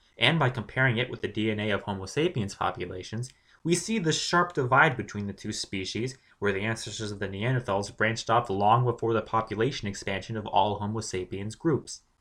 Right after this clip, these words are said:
Because of this, many researchers are confident that Homo neanderthalensis and Homo sapiens are two different species that share a common ancestor. Still others have looked at the similarities and gone as far as to place the Neanderthals as a subspecies of Homo sapiens,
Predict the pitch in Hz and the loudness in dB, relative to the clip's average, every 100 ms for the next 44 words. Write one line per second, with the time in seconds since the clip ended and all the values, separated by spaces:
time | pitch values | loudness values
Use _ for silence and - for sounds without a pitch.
0 | _ _ _ _ _ 143 262 269 127 101 | _ _ _ _ _ 2 4 6 2 0
1 | 110 - - _ _ - 135 196 151 160 | -2 -4 -14 _ _ -2 2 4 4 4
2 | 151 113 127 123 104 - 233 - 101 92 | 4 2 4 2 0 0 0 0 -4 -4
3 | - 98 - 135 151 123 113 117 - 110 | 0 0 2 0 2 2 2 0 -2 -2
4 | 147 - 113 - - _ - 104 110 101 | -2 -2 -2 -4 -14 _ -6 -2 0 0
5 | 92 139 156 101 95 107 117 117 - 151 | 0 0 0 -2 -4 0 2 2 0 -2
6 | 135 - - 113 - 160 175 - 107 107 | 0 0 0 -6 -6 -4 -2 0 -2 0
7 | 127 - - - 101 - 90 92 107 151 | -2 -4 -10 -6 -8 -6 -6 -4 -2 -2
8 | 131 98 - - - _ _ _ _ _ | -2 -6 -6 -10 -10 _ _ _ _ _
9 | _ _ _ - 240 202 240 214 190 139 | _ _ _ 4 8 10 10 8 8 6
10 | 127 107 104 107 104 - 110 123 180 139 | 6 4 2 0 -6 -6 0 6 8 8
11 | 107 113 101 101 101 101 - 101 101 - | 4 0 0 4 4 2 4 4 6 2
12 | 98 107 - 101 98 123 151 127 92 101 | 0 0 2 0 0 0 0 0 0 0
13 | 104 104 120 - 180 - - 92 92 92 | -2 -2 -2 0 0 -2 -4 -4 -4 -6
14 | 92 98 95 92 - 151 147 90 92 | -6 -4 -4 -4 0 0 0 -8 -14